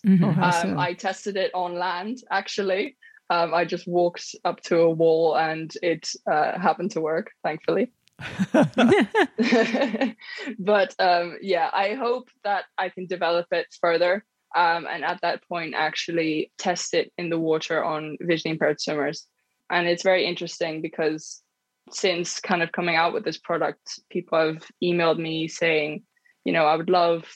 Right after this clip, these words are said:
Speaker 3: for this to come out. Like, if you ever need anyone to help test, like, please let us know," which has been amazing.
Speaker 2: So I'm kind of curious. You t-,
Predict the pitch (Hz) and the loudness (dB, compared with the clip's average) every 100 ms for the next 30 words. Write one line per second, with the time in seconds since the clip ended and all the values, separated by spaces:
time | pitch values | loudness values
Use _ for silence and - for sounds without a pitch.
0 | - 175 165 - 185 165 180 196 180 - | -8 -4 -4 -6 -8 -2 2 2 2 0
1 | 160 165 165 165 165 170 165 165 160 - | -2 -4 -6 -4 -4 -4 -6 -8 -8 -8
2 | 170 160 160 156 160 165 160 147 165 170 | -8 -8 -8 -10 -8 -2 0 0 0 0
3 | 156 - 180 160 - - 156 - 170 165 | 0 -2 0 0 -4 -8 -10 -8 -6 -4
4 | 170 156 160 - 165 156 156 156 - 160 | 0 0 0 -4 -4 -2 -2 -4 -6 -6
5 | 160 - _ 180 175 165 160 147 147 160 | -8 -16 _ 0 2 0 0 -2 -4 -6
6 | 160 _ _ _ _ _ - - - _ | -12 _ _ _ _ _ -20 -20 -20 _
7 | - 392 415 - 330 214 - 226 302 185 | -2 0 0 0 0 0 0 2 4 4
8 | 131 - - 202 - | 2 -2 -4 -2 -2